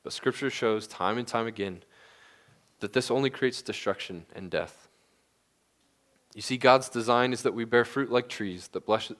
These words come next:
blesses and nourishes others. But when we don't trust God, we become like black holes that consume everything and everyone around us. Nothing will satisfy us apart from God, though. So we keep consuming and keep hurting others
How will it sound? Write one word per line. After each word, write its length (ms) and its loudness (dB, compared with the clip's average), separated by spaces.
blesses 560 -2
and 140 -8
nourishes 420 0
others. 400 -6
But 120 -2
when 160 0
we 120 -2
don't 280 0
trust 300 -4
God, 340 -4
we 60 -10
become 340 0
like 220 0
black 280 6
holes 380 2
that 160 -6
consume 680 -4
everything 560 -4
and 160 -8
everyone 480 -2
around 400 0
us. 280 -8
Nothing 520 0
will 100 -6
satisfy 600 2
us 160 -4
apart 240 -2
from 140 -12
God, 280 0
though. 200 -6
So 180 -6
we 100 -2
keep 300 -4
consuming 560 -4
and 140 -6
keep 240 0
hurting 280 2
others 460 -2